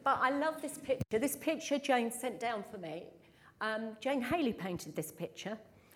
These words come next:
and it's a, it's a picture of a broken vessel, uh, broken in many bits. Now, the Japanese do a special type of art, form of art, that when a vessel gets broken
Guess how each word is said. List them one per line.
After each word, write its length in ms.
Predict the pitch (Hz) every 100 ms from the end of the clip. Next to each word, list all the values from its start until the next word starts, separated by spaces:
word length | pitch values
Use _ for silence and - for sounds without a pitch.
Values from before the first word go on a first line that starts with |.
| - - -
and 480 | 220 214 214 220 - - - -
it's 260 | 240 247 -
a, 200 | 247 254 -
it's 160 | 269 -
a 40 |
picture 420 | 269 339 330 - 285
of 320 | 285 - 247
a 40 |
broken 520 | 254 254 226 226 240
vessel, 520 | 220 196 - - 147 147 - _ - 113 - - - - - - -
uh, 320 | 202 196 196 196 - -
broken 320 | 254 240 233
in 100 | 254
many 180 | 226 226
bits. 440 | 226 202 - - 233
Now, 380 | 226 214 214 - - - - - - -
the 80 | 262
Japanese 560 | 262 269 269 285 285 -
do 120 | 262
a 60 | 233
special 380 | - 226 -
type 420 | 214 - 220 196 208
of 260 | 196 180 - - -
art, 460 | 233 214 165 - -
form 180 | 226 208
of 120 | 202
art, 440 | 214 170 151 - - - - - - -
that 240 | 214 -
when 160 | 220 254
a 60 |
vessel 420 | 247 262 247 - 208
gets 260 | 220 -
broken 640 | - 247 220 208 160 175